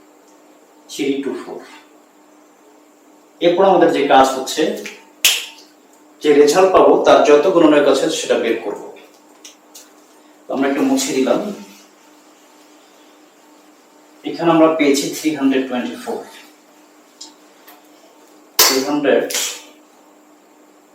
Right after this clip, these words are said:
টোয়েন্টি ফোর। যেহেতু এটা একটা জোড় সংখ্যা, টু দ্বারা ডিভাইড করলে হান্ড্রেড পার্সেন্ট ডিভাইজেবল, তাহলে আসবে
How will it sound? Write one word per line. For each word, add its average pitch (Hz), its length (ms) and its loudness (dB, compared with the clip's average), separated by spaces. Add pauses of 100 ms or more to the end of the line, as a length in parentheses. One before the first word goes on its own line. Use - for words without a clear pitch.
(500)
টোয়েন্টি 131 360 -4 (100)
ফোর। - 180 -10 (400)
যেহেতু 170 300 -4
এটা 165 140 2
একটা - 220 0
জোড় 139 240 2
সংখ্যা, 135 260 -4 (120)
টু 143 120 -8
দ্বারা 135 220 0
ডিভাইড 131 300 0
করলে 131 240 0
হান্ড্রেড 123 320 -6
পার্সেন্ট 127 360 -8
ডিভাইজেবল, 113 520 -4 (1700)
তাহলে 123 200 -4
আসবে 120 140 -2